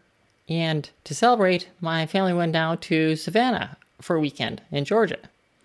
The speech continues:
It's not that we know anyone in Savannah. My parents just thought, "Oh, it'll be warm there and pretty,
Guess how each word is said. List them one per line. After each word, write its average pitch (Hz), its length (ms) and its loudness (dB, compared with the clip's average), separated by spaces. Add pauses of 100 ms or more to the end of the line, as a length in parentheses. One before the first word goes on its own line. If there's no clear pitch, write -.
(640)
It's 143 200 -2
not 214 160 2
that 214 100 4
we 202 100 6
know 190 140 6
anyone 202 300 4
in 135 40 -2
Savannah. 135 500 -2 (360)
My 160 120 0
parents 170 280 0
just 160 140 -2
thought, 160 240 2
"Oh, - 340 2
it'll 185 140 4
be 196 120 2
warm 175 300 4
there 180 420 4
and 170 240 2
pretty, 196 360 0